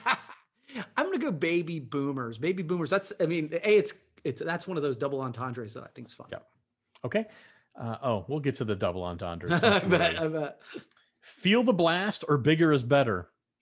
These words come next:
Speaker 1: I'll go consistent with bigger is better.
Speaker 2: Okay. Gold digger or psycho ex-girlfriend?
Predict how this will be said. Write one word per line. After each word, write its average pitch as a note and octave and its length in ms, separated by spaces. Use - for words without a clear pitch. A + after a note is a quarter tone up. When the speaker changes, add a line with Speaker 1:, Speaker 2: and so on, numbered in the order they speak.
Speaker 1:
I'll C#3 120
go D3 160
consistent D3 600
with B2 220
bigger C#3 320
is A#2+ 120
better. G#2+ 380
Speaker 2:
Okay. A2 240
Gold D#3+ 320
digger G3+ 400
or C3 160
psycho E3+ 460
ex-girlfriend? D3+ 840